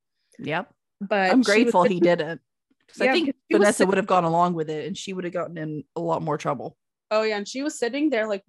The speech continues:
Speaker 2: "What are you talking about?"
Speaker 1: <laughs>
Speaker 2: And I'm like, "Oh, cr-," because, you know, so much medical stuff happens sometimes. I don't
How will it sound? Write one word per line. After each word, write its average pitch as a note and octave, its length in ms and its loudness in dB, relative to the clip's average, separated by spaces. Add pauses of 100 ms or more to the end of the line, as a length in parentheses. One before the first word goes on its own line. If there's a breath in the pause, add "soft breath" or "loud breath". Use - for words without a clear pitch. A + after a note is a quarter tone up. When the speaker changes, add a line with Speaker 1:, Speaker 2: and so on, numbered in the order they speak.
(280)
Speaker 2:
"What A3+ 220 -12 (100)
are D#4 60 -6
you B3+ 220 -4
talking B3+ 640 -2
about?" F3 420 -6
Speaker 1:
<laughs> - 220 -16 (220)
Speaker 2:
And A#3+ 120 0
I'm C4+ 200 2
like, B3 320 -2 (960)
"Oh, G#3 100 -10
cr-," - 140 -20 (160)
because, A3+ 520 -6 (520)
you C#4+ 80 -8
know, D#4 80 -2
so E4 200 -4
much G#4 240 -2
medical G#3+ 360 -4
stuff A3+ 320 -4
happens A3 400 -4
sometimes. A3+ 420 -6
I G#3+ 100 -2
don't A3 200 -6